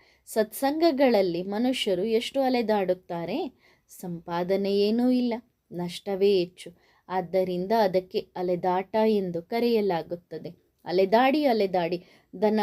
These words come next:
ಸಂಪತ್ತೆಲ್ಲವನ್ನೂ ಕಳೆದುಕೊಂಡು ಕಂಗಾಲಾಗಿದ್ದೀರಿ. ಈ ಶಿಕ್ಷಣದಲ್ಲಿ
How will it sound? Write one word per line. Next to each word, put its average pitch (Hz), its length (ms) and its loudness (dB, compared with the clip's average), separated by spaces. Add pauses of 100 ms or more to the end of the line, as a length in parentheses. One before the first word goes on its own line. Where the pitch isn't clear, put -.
(140)
ಸಂಪತ್ತೆಲ್ಲವನ್ನೂ 214 1120 0
ಕಳೆದುಕೊಂಡು 196 720 -2 (400)
ಕಂಗಾಲಾಗಿದ್ದೀರಿ. 180 1040 0 (360)
ಈ 269 160 4
ಶಿಕ್ಷಣದಲ್ಲಿ 202 920 0